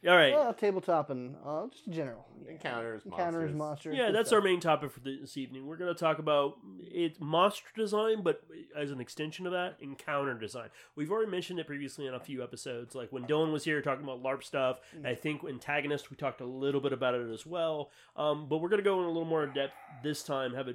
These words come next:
Speaker 1: more robust conversation concerning how to put monsters, A K A challenges, in front of your P Cs so they are, feel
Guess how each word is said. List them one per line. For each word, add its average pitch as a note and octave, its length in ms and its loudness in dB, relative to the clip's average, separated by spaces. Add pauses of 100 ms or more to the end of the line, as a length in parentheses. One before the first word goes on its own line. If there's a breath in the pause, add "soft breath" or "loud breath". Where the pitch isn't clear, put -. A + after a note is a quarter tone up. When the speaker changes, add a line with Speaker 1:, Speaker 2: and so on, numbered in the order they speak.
(140)
Speaker 1:
more C#3 540 0
robust C3 440 0
conversation A#2+ 600 -6
concerning A#2 640 -6 (520 soft breath)
how G3+ 340 0
to E3+ 100 -4
put E3+ 280 -2
monsters, C3+ 640 -2
A C3 100 -8
K A#2+ 200 -10
A - 20 -10
challenges, B2 560 -4
in A2 60 -10
front A#2+ 240 -8
of G#2 100 -10
your A2 140 -14
P A#2+ 240 -14
Cs A#2+ 380 -10 (180 loud breath)
so B2+ 260 -6
they A#2 420 -6
are, A#2 360 -10
feel B2 680 0